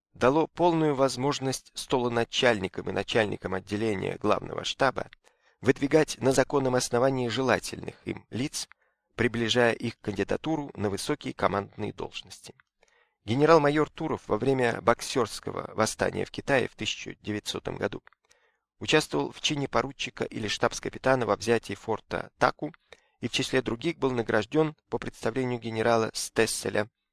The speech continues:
Смотри примечание первое. Орденом Святого Георгия четвёртой степени. Примечание первое. Который, как показали свидетели на следствии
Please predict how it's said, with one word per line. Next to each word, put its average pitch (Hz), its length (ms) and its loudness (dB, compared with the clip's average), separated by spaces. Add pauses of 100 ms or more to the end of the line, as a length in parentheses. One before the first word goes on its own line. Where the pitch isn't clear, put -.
(580)
Смотри 113 380 2
примечание 107 800 -4 (920)
первое. 107 440 0 (220)
Орденом 135 420 4
Святого 117 400 -2
Георгия 120 440 -4
четвёртой - 480 -10
степени. - 440 -16 (500)
Примечание 143 460 0
первое. - 420 -4 (580)
Который, 127 300 2
как - 180 4
показали 123 420 6
свидетели 110 720 0
на 104 160 4
следствии 92 760 -4